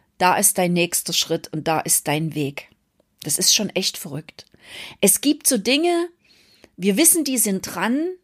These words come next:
und wir spüren gleichzeitig ein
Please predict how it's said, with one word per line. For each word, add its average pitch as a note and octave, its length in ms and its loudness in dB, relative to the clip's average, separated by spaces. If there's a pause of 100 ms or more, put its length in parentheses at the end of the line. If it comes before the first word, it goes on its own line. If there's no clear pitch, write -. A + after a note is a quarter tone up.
(280)
und G#3+ 240 2
wir G3+ 160 0
spüren D4 540 0
gleichzeitig B3 1080 2 (540)
ein F#3 160 2